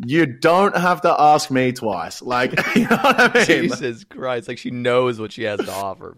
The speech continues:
Speaker 2: Fuck.
Speaker 1: A hundred percent, a hundred percent. And she's like, she's a hundred percent on the fact that, um,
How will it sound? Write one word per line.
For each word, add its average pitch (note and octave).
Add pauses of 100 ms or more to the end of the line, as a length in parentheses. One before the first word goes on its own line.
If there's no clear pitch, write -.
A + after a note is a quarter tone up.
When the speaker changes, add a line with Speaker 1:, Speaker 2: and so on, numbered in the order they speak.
(120)
Speaker 2:
Fuck. B2+
Speaker 1:
A G3
hundred F#3
percent, C#3+
a -
hundred A#2+
percent. G#2+
And B2+
she's E3
like, B2+
she's C3+
a A#2
hundred A#2+
percent G2
on F2+
the F2
fact F2+
that, E2+
um, F2